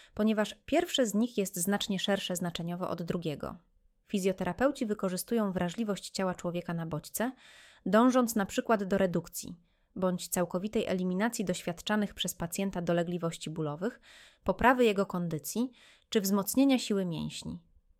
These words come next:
Czym więc jest fizykoterapia? Stanowi formę opisywanej fizjoterapii, która wyróżnia się wykorzystywaniem w jej ramach wyłącznie tak naturalnych czynników,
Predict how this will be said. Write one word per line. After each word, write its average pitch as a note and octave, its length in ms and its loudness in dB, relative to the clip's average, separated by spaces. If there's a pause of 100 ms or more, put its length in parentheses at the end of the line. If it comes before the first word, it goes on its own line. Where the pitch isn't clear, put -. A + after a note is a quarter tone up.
(680)
Czym C#4+ 220 8
więc C4+ 280 6
jest A3+ 200 2
fizykoterapia? F#3+ 880 -2 (460)
Stanowi F#3+ 420 0
formę G#3 340 2
opisywanej G3 600 -2
fizjoterapii, F#3+ 840 -2 (340)
która G#3 240 4
wyróżnia C4 400 4
się A#3+ 140 2
wykorzystywaniem G#3+ 840 0
w F#3+ 40 -4
jej F#3 160 0
ramach F#3+ 320 0
wyłącznie F#3+ 440 0
tak - 180 -6
naturalnych F#3 500 -2
czynników, F3 540 -4